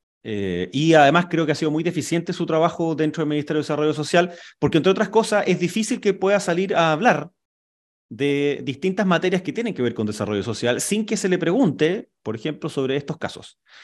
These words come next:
Ahora, él no está relacionado directamente con ninguna de estas cuestiones. Entonces, de nuevo, si es que alguno pretende decir, "Ya, vamos a acusar constitucionalmente ahora",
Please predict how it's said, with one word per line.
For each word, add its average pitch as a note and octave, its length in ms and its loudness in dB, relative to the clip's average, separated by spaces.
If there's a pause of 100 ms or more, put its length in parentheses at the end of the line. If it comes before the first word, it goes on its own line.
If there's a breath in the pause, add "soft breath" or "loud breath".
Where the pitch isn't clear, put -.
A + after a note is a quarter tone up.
(480 loud breath)
Ahora, C#3+ 180 6
él D#3 220 2
no D#3 80 6
está D3 180 2
relacionado C#3+ 480 2
directamente B2+ 480 -2
con A2+ 100 -2
ninguna A2+ 200 0
de B2 60 0
estas C3+ 120 -4
cuestiones. F3 360 0
Entonces, A2+ 400 -4 (440 soft breath)
de G#2+ 160 -4
nuevo, A#2+ 260 4
si G2+ 120 -6
es F#2+ 60 -4
que A#2+ 80 -6
alguno A#2 280 -2
pretende A#2+ 380 0
decir, A2+ 240 0
"Ya, A2+ 160 0
vamos B2 240 0
a - 20 2
acusar A#2+ 340 -2
constitucionalmente A#2+ 720 -4
ahora", C3 420 0